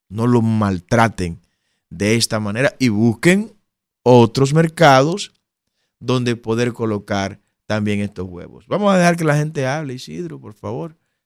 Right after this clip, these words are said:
Casi estoy saliendo ya para la provincia de Independencia. Estaremos allá en el día de hoy con la ayuda de Dios. Llámenos, las líneas locales, ocho cero nueve,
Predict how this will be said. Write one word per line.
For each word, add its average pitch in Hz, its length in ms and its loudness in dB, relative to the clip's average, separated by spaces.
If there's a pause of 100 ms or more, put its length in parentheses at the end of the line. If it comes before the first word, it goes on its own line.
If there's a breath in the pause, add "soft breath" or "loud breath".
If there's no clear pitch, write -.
(120)
Casi 117 340 -4
estoy 120 180 -6
saliendo 117 440 -6
ya 120 180 -2
para 117 180 -4
la 101 100 -6
provincia 110 380 -10
de 117 40 -6
Independencia. 101 1040 -6 (680)
Estaremos 113 440 -12
allá 113 320 -6
en 107 60 -8
el 101 100 -10
día 107 240 -10
de 107 140 -8
hoy 117 360 -4 (540)
con 82 180 -18
la 87 60 -12
ayuda 110 340 -6
de 101 140 -10
Dios. 90 420 -12 (400)
Llámenos, 113 880 -2
las 104 200 -16
líneas 190 280 -2
locales, 175 720 -2 (960)
ocho 131 720 -2 (420)
cero 175 540 2
nueve, 170 600 0